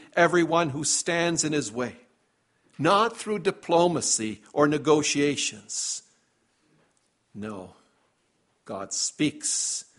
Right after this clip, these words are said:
to all opposition, and he says, "Be still, stop it. Enough is enough.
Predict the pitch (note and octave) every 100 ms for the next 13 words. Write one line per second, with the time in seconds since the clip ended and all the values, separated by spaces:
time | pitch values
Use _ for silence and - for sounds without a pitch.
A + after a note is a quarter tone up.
0 | _ - F#2 F#2+ D3+ G3 F#3 F#3 F#3+ D#3
1 | D#3+ D#3 - B2 G#2+ G2+ - _ _ A#2
2 | A2 G#2 - A#2 A2 - - - _ _
3 | - A2 G#2 - - F#3 G3 F3+ - -
4 | _ _ _ - - F3 G3 G#3 G#3 -
5 | - _ _ _ _ _ _ _ _ _
6 | _ _ _ _ _ _ _ _ _ _
7 | _ _ _ G#2 A2 E3 - F3 F3+ F#3+
8 | - - - -